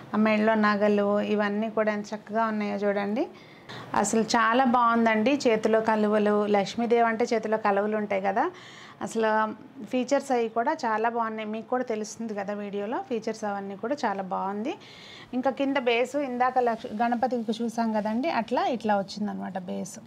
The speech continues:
ఇదిగోండి next బాబా గారు. బాబా గారిని తెప్పించమని అడుగుతున్నారు కదా, కొంచెం పెద్దది తెప్పించండి అని చెప్పి. ఇవి మన దగ్గరికి ఇంతకుముందు కూడా ఈ సైజులో వచ్చింది, కాకపోతే అవి బాబా గారు తొందరగా స్టాక్లు అంటే తొందరగా అయిపోతున్నాయి అనమాట.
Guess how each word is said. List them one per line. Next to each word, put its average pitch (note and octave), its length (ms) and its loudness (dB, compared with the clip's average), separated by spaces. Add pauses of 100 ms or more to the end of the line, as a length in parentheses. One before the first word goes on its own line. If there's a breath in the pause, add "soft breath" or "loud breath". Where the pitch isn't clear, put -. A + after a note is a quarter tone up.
(380)
ఇదిగోండి A3 420 6
next A3+ 680 4
బాబా A3 300 8
గారు. A3+ 420 6 (400 loud breath)
బాబా G#3+ 320 6
గారిని A3 560 6
తెప్పించమని A3+ 580 4
అడుగుతున్నారు G#3 540 4
కదా, G3+ 160 6
కొంచెం A3 420 4
పెద్దది G#3 320 4
తెప్పించండి G3+ 640 4
అని F#3 220 2
చెప్పి. C#4+ 360 0 (540 loud breath)
ఇవి A#3+ 220 6
మన A#3+ 260 4
దగ్గరికి C#4+ 400 2
ఇంతకుముందు C#4+ 580 4
కూడా D4 200 4
ఈ A#3+ 120 2
సైజులో A#3 440 4
వచ్చింది, A#3+ 540 2
కాకపోతే B3+ 500 -2
అవి G3+ 500 0 (420 loud breath)
బాబా G3+ 260 0
గారు A3+ 400 2
తొందరగా A3+ 680 0
స్టాక్లు G#3+ 500 -2
అంటే B3 480 0
తొందరగా A#3+ 420 0
అయిపోతున్నాయి A3 540 -2
అనమాట. G3 460 -4